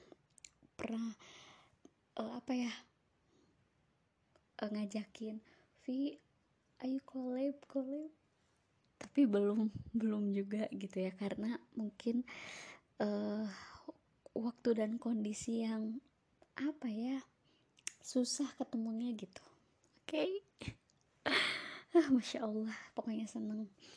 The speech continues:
Gimana nih kabarnya kalian semua? Semoga kalian hari ini diberikan,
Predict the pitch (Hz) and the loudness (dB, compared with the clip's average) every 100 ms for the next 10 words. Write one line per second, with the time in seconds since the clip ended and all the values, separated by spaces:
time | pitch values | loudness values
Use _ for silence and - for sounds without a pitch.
0 | - - 240 240 247 269 302 302 - - | -20 2 6 6 6 8 8 6 -4 -20
1 | - 254 214 220 226 226 226 233 226 233 | -4 0 2 2 2 0 2 0 2 2
2 | 226 - 233 220 262 - _ _ - - | -2 -2 -2 0 -2 -4 _ _ -16 -6
3 | 220 202 190 214 214 214 - 202 196 196 | -4 -4 -4 -2 -2 -2 -4 -2 0 0
4 | 202 208 208 - - - - - - _ | 0 -2 -4 -8 -16 -18 -18 -18 -20 _
5 | - 226 220 - 214 214 226 233 240 247 | 4 8 8 6 0 2 2 4 4 4
6 | 226 208 214 214 - - 208 202 208 208 | 2 -2 -4 -8 -8 -8 -6 -6 -6 -6
7 | 208 | -8